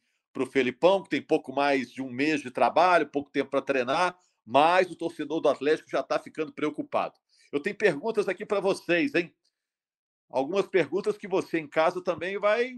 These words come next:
aí na cabeça tentando achar uma resposta, porque o Galo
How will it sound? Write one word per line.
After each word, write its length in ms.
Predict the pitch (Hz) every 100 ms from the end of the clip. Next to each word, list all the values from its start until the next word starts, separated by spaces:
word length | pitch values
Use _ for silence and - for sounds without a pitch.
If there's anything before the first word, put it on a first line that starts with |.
| 220
aí 180 | 220 214
na 80 | 208
cabeça 500 | 208 143 160 180 175
tentando 440 | 170 151 165 165
achar 320 | 139 - 165
uma 120 | 175
resposta, 720 | 151 151 - - 135 131 - 110
porque 240 | 123 135
o 60 | 110
Galo 420 | - 151 160